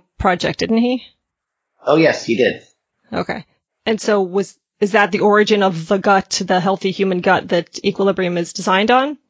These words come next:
Speaker 2: Actually, no, it is not.
Speaker 1: Oh, okay.
Speaker 2: That, uh, I'm not sure it could be, given legal issues.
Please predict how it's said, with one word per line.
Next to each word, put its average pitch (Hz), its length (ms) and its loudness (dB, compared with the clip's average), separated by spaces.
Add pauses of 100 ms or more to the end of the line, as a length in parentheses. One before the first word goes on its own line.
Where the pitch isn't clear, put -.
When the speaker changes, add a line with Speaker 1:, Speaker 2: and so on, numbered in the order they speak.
Speaker 2:
Actually, 156 720 2
no, 113 580 0
it 87 160 -12
is 104 160 -8
not. 95 360 -8 (280)
Speaker 1:
Oh, 226 160 4
okay. - 280 -8 (680)
Speaker 2:
That, 131 380 2
uh, 120 500 4 (340)
I'm 113 140 0
not - 160 0
sure 143 200 2
it - 160 -8
could 127 200 0
be, 101 420 -6
given 101 400 -4
legal 104 280 0
issues. 98 500 0